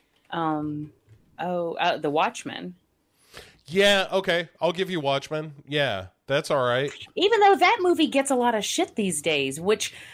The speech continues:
Speaker 1: I don't understand, because when it came out, I, I don't recall anyone saying anything bad about it. I thought it, people liked it across the board pretty much, and except for Alan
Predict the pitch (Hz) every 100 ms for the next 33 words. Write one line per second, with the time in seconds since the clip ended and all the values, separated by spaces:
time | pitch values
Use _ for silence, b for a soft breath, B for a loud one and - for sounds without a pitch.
0 | B B - 240 403 359 294 254 - 254
1 | 208 131 - 180 185 254 214 202 196 226
2 | - - 233 196 185 247 180 - _ _
3 | _ _ _ - - 202 247 285 226 220
4 | 214 196 175 214 208 190 185 175 160 180
5 | 220 156 131 131 127 127 117 - - 160
6 | 165 202 208 - 214 202 165 151 175 -
7 | 160 - 160 160 139 131 156 247 - -
8 | 139 135 - - - - 165 175 - 208
9 | - - 175 156 151 143 143 B B B
10 | B - 151 160 135 151